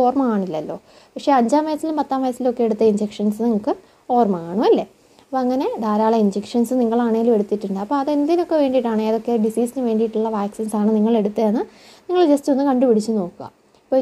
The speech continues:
ട്യൂബർക്കുലോസിസിന് വേണ്ടിയിട്ട് നമ്മൾ ബി സി ജി എന്ന് പറയുന്ന വാക്സിൻ എടുക്കാറുണ്ട്. ഡിഫ്തീരിയയ്ക്ക് വേണ്ടിയിട്ട് ഡി ടി പി എന്ന് പറയുന്ന വാക്സിൻ, ഹെപ്പറ്റൈറ്റിസിന് വേണ്ടിയിട്ട് ഹെപ്പറ്റൈറ്റിസ് ബി, അതുപോലെ തന്നെ പോളിയോ വൈറസ് ഇല്ലേ, അതിന് വേണ്ടിയിട്ടാണ് നമ്മൾ ഈ പോളിയോ ഒക്കെ എടുക്കുന്നത് അല്ലേ? അപ്പോൾ അങ്ങനെ ഓരോ ടൈമിലും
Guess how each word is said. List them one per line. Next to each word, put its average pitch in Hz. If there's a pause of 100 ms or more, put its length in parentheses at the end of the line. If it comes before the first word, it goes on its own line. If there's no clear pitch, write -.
ട്യൂബർക്കുലോസിസിന് 262
വേണ്ടിയിട്ട് 214
നമ്മൾ 220 (100)
ബി 226
സി 247
ജി 240
എന്ന് 214
പറയുന്ന 202
വാക്സിൻ 208
എടുക്കാറുണ്ട്. 196 (440)
ഡിഫ്തീരിയയ്ക്ക് 269
വേണ്ടിയിട്ട് 233 (140)
ഡി 226 (100)
ടി 254
പി 262
എന്ന് 220
പറയുന്ന 202
വാക്സിൻ, 196 (500)
ഹെപ്പറ്റൈറ്റിസിന് 247
വേണ്ടിയിട്ട് 220
ഹെപ്പറ്റൈറ്റിസ് 208
ബി, 208 (160)
അതുപോലെ 226
തന്നെ 214 (920)
പോളിയോ 269
വൈറസ് 220
ഇല്ലേ, 175 (340)
അതിന് 294
വേണ്ടിയിട്ടാണ് 247
നമ്മൾ 226
ഈ -
പോളിയോ 220
ഒക്കെ -
എടുക്കുന്നത് 254
അല്ലേ? 330 (440)
അപ്പോൾ 294
അങ്ങനെ 302 (180)
ഓരോ 302 (120)
ടൈമിലും 285